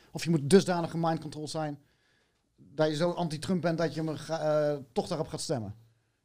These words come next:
Dat weten ze daar ook. En wat is dan de enige manier? Ik heb zitten denken. Een paar weken geleden ben ik in mezelf, ben ik op mijn bank gaan liggen en dan ben ik even gaan, gaan zitten denken. Want wat is nou de enige manier, gezien vanuit de kabal,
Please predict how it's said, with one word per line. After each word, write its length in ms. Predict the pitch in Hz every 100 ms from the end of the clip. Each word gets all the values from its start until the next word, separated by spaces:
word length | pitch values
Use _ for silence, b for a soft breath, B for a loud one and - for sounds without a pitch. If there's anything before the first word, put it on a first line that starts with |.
| _ _ _ _ _
Dat 160 | 208 196
weten 280 | 123 117 120
ze 80 |
daar 200 | 131 151 202
ook. 260 | 240 - - _ _ _ _ _ _
En 100 | 151
wat 160 | 220
is 80 | 269
dan 120 | 247
de 120 | 185 -
enige 420 | 262 302 285 190
manier? 300 | 175 180 254
Ik 80 | 254
heb 120 | -
zitten 280 | - 220 185
denken. 220 | 240 202
Een 60 | -
paar 160 | 220
weken 160 | 214 185
geleden 260 | 202 220
ben 100 | 196
ik 100 | 202 190
in 60 |
mezelf, 340 | 185 190 180 - _ _ _ _
ben 200 | _ 185
ik 80 | 196
op 100 | 185
mijn 120 | 170
bank 180 | 147 208
gaan 120 | 196
liggen 200 | 208 196
en 60 | 190
dan 80 | 185
ben 80 | 180
ik 80 |
even 140 | 175 165
gaan, 220 | 147 160
gaan 160 | 160 151
zitten 220 | 156 156
denken. 260 | 160 127
Want 120 | 131 151
wat 120 | 220
is 60 |
nou 120 | 208 160
de 120 | -
enige 300 | 226 240 190
manier, 480 | 175 180 208 247 247 b b _
gezien 360 | - 165 196 196
vanuit 280 | 196 180
de 60 | 151
kabal, 720 | - 139 123 143 180 277 320